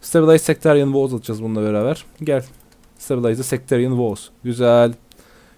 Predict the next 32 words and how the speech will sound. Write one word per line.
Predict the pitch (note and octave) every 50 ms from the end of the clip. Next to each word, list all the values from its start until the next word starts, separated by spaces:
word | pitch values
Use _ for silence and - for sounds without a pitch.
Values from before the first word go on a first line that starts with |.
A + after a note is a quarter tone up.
| _
Çok | - - D3 C3 - -
iyi. | G2 - - _ _ _ -
Bu | A#3+
arada | B3 F3+ D3
abi | E3+ F3+ C#3
ekonomi | C3 D3 - E3+ E3 F3 F3+ E3+
screen'e | - - - E3+ E3+ E3+
hiç | E3 E3+ -
bakmadım. | F3+ F3 F3 D3+ B2+ A#2 A#2
Çünkü | A2+ - D3+ C3+ C3+
ben | C3+ C3+ B2
seçimden | B2 - - B2 - C#3+ C#3+
sonraya | C3+ - C#3 C3 C3+
kadar | C3 C3+ A#2+ A2+ A2
bakmayacağım. | B2 C3 - B2 A2 A2+ A2+ F#2+
Ekonomi | G#2+ G#2+ - B2+ B2 B2+ B2+ B2+
toparlanmaz | - B2 A#2+ - B2 A#2+ B2 B2 B2 B2+ B2+ B2 A2+
yani. | A2+ G2+ G2+ G2+
Çünkü | - - B2 A2+ - C#3+ B2+ C3 - - - _ _ _ _ _ -
Türk | - G3 F3+ - -
ekonomik | D#3+ - - E3 E3 E3+ G3 G#3 G#3 -
krizi | F3 E3 D#3 C#3+ D3
geldiği | D3 C#3+ C#3 C#3 D3+ F3
zaman | D#3+ D#3 C#3 C3+ D3 A#2+ G#2+ - _ _ _ _ _ _ _ _ _ _ _ _ _ _ _ _ _ _ -
göreceksiniz | A#2 A2 A#2 B2+ C3 C3+ C3+ E3 D#3+ - - C3 B2 A#2+ A2
yani | A#2+ A2+ A2+ A2+
niye | A#2 A#2 A#2+
toparlanmadığını | - B2 A2 - A#2+ A2+ A2+ A#2 A#2 A2+ A2+ A2 G#2+ G2+ G#2+ G#2 G#2 G#2+
ekonominin. | - A2+ A2 - A#2 A2 G#2+ G#2 G#2 G#2+ D3+ A#3+ D4 - _ _ _ _ _ _
<laughs> | - - - - - _
O | A#2 A2+ A2+
yüzden | D#3+ A#2+ A#2+ B2+ C#3+ F3+ A3+